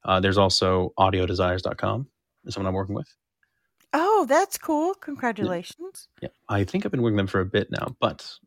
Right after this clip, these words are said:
Speaker 1: I've tweeted some of the things out. They're like a, I have some exclusive things with them, and then if they ever, like, write a script and be like, "Hey, voice this," I'm like, "All right, sure." But there's also Reddit, that, Twitter,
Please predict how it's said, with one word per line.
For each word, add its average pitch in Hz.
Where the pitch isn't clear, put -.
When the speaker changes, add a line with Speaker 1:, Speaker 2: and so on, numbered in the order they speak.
Speaker 1:
I've 98
tweeted 95
some -
of -
the -
things -
out. -
They're 98
like 92
a, 92
I -
have 98
some 104
exclusive 101
things 98
with 87
them, 95
and 95
then 92
if -
they 98
ever, 90
like, 95
write 95
a -
script -
and 98
be 98
like, 92
"Hey, -
voice 165
this," -
I'm 117
like, 117
"All 143
right, -
sure." -
But 92
there's 95
also 92
Reddit, 98
that, 98
Twitter, 95